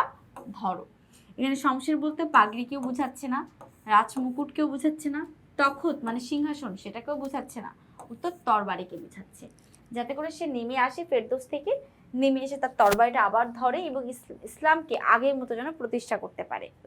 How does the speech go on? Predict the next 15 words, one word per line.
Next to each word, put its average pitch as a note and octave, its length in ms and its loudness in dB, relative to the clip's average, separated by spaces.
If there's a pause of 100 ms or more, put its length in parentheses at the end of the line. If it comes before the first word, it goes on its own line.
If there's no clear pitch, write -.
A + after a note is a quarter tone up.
পনেরো A3 240 -8
উত্তর A#3+ 180 -6
হচ্ছে B3+ 220 -10
দুই। - 200 -10 (1500)
এবার C4 240 8
যাবো C#4+ 160 0
ষোলোতে। G#3 420 2 (420)
চিরধারী E4 540 4
শব্দের C4 480 8
অর্থ - 300 6
কী? C#3 200 -12 (1080)
চিরকালের D4+ 560 6
চেনা B3+ 320 0
পোশাক, C4+ 420 2 (540)
মূল্যবান A#3+ 500 2